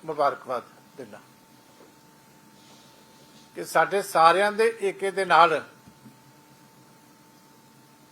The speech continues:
ਇਹ ਜਿਹੜੀ ਦਿੱਲੀ ਵਾਲਿਆਂ ਦੀ ਏਡੀ ਵੱਡੀ ਪਲਾਨ ਦਿੱਲੀ ਦੇ ਵਿੱਚ ਬੈਠ ਕੇ ਉਲੀਕੀ ਗਈ ਸੀ, ਜਿਹਦੇ ਨਾਲ ਪੈਂਹਠ ਹਜ਼ਾਰ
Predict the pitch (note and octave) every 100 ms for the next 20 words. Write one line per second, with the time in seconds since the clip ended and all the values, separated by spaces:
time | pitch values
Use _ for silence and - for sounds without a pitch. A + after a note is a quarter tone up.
0 | - F#3+ F3+ G3+ E3 D#3 E3+ A3 A3+ A#3
1 | A#3+ A3+ A3+ - - - F#3+ F3+ A3+ F3+
2 | F3 G3+ G#3 F3+ E3+ F#3 F#3+ E3+ E3+ F#3+
3 | F3+ F#3 F#3 F3+ D#3 D#3+ - F#3+ G3+ G3
4 | E3+ F3+ B3 G#3 F3 - - - - -
5 | - - - - - - - - - -
6 | - - - - - - - - - F3+
7 | G#3 A3 G#3+ G#3+ G#3 G3 A3 B3 G3+ F#3+
8 | E3+ D#3+ F3 G#3